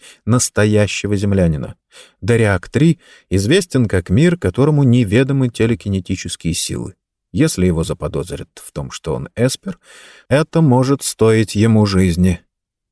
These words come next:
«Дариак три, ну и как там? Хорошо?» — спросил мальчик. «Не слишком. Уж больно часто идут дожди».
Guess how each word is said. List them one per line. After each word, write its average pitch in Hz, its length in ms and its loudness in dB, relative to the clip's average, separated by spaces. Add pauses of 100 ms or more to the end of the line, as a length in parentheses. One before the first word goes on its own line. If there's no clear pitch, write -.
(260)
«Дариак 165 500 0
три, 127 340 -2 (240)
ну 214 100 2
и 254 60 2
как 180 260 -2
там? 202 240 0 (280)
Хорошо?» — 143 560 2
спросил 110 400 -2
мальчик. 92 460 -6 (680)
«Не 190 180 0
слишком. - 600 -2 (600)
Уж 110 160 -2
больно 131 380 2
часто 127 540 0
идут 95 280 -2
дожди». - 560 -4